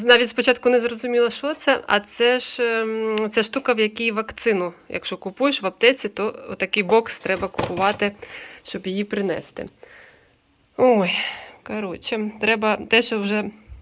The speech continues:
зовсім зимове, поховати. От, а тут пледики такі тоненькі, підстилки літні, то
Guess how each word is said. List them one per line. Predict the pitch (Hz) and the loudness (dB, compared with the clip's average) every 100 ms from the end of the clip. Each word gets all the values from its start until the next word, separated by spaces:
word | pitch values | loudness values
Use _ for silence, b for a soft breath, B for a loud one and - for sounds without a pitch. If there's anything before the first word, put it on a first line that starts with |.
| _ _ _ - - B B B B - | _ _ _ -20 -20 B B B B -4
зовсім | 214 226 220 208 | 2 2 2 -2
зимове, | 196 202 202 190 | 0 -2 -2 -4
поховати. | 202 - 220 269 359 339 311 B B B B - | -8 -6 0 2 2 0 -2 B B B B 2
От, | 247 247 247 - | 4 4 2 -2
а | 196 208 208 | -2 -2 -2
тут | 196 196 - - B _ | -6 -8 -14 -20 B _
пледики | 220 262 294 294 285 | 0 2 2 0 2
такі | 285 277 262 | 2 0 2
тоненькі, | 269 254 262 262 - 233 233 220 B B B B B B _ _ | 4 6 6 4 0 2 2 2 B B B B B B _ _
підстилки | - - - 269 302 294 277 | -10 -8 0 2 2 -2 -2
літні, | 262 277 269 262 | 2 0 2 0
то | 247 220 302 359 | 2 2 0 -2